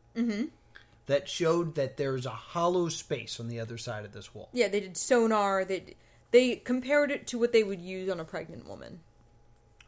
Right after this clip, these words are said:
Speaker 2: Yes. And there is electric cables being run into this room.
Speaker 1: Mm-hmm.
Speaker 2: So, that, to me, though, says this isn't a vault.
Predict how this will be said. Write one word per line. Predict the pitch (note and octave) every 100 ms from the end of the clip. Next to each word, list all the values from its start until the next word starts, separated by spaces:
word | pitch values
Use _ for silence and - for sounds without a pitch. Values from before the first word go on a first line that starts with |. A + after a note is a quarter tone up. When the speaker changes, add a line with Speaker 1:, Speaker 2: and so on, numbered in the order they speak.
| - _
Speaker 2:
Yes. | E3+ F3 - - - - - _ _ _ _ - -
And | F3+ F3 E3+ E3 - -
there | D3+ C#3 F3 F3
is | E3 D#3 - _
electric | E3 D#3+ F#3+ - G3 -
cables | - F3 C#3 A#2 A2 -
being | B2+ A#2 A#2+
run | B2 A#2
into | A2 G2+ G#2+
this | A2+ - -
room. | - - - _ _ _ _
Speaker 1:
Mm-hmm. | A3 G#3+ F#3+ D#4+ - _ - _ _ _
Speaker 2:
So, | - - C#4+ A#3+ E3 C#3 C#3+ - _ _ - - - - _ - _
that, | F3+ D3+ A#3 C4+ C4 - -
to | E3+
me, | E3+ A3+ A3
though, | D3 A#2+
says | A2+ - B2 G#2+ G#2 - C#3+
this | D3 E3
isn't | C#3 C#3
a | A#2+
vault. | G#2 A#2 - - -